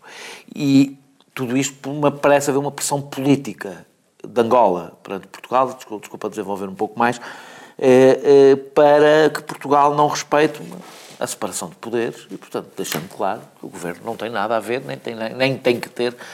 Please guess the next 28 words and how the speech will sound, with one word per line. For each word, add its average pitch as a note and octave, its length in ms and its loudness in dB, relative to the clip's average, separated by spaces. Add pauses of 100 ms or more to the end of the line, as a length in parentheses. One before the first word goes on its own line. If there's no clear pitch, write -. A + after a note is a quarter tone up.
(160)
nada A#2 240 4
a - 20 4
ver G#2+ 140 2
com - 100 -4
este - 160 -4
processo. - 400 -12 (420)
E C#3 80 -4
a D3 40 2
minha D#3 140 4
pergunta C#3 300 4
é D3 40 2
se C#3 100 -2
este C#3 160 -2
não C#3 80 4
é C#3 40 6
um C#3 100 4
bom C3+ 120 4
momento B2 340 -2
para A#2 120 -10
Portugal A#2 340 0
reequacionar A2 720 -2
as G2 80 -12
relações G2+ 320 -12
que - 40 -20
tem F#2+ 100 -12
tido - 200 -20
com - 120 -12
Angola. D#2+ 240 -18